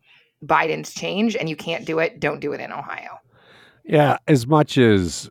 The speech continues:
Speaker 2: uh, people who believe in abortion rights don't like this, he seems like he's right.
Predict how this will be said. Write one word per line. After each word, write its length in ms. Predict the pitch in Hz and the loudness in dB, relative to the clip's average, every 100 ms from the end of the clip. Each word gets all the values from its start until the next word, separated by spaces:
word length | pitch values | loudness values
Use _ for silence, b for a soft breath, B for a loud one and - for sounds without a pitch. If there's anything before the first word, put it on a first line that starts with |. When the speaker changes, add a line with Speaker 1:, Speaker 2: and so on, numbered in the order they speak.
| - | -10
Speaker 2:
uh, 200 | 143 120 | -8 -8
people 360 | - 110 98 98 | -2 -2 2 0
who 320 | 90 90 82 - | 2 0 0 -2
believe 320 | 101 90 92 | -2 0 0
in 100 | 82 | 0
abortion 480 | 78 92 92 - 85 | -2 0 0 0 -2
rights 340 | 87 82 67 110 - | 0 0 -4 -12 -2
don't 280 | 95 87 | 0 0
like 260 | 85 98 98 | 0 0 -2
this, 500 | 87 87 85 78 - b b b | -4 -2 -2 -2 -10 b b b
he 100 | 131 | -2
seems 320 | - 170 165 | 0 2 2
like 200 | 113 95 | 2 0
he's 180 | 90 78 | 0 -4
right. 440 | 80 101 87 67 | 0 2 2 0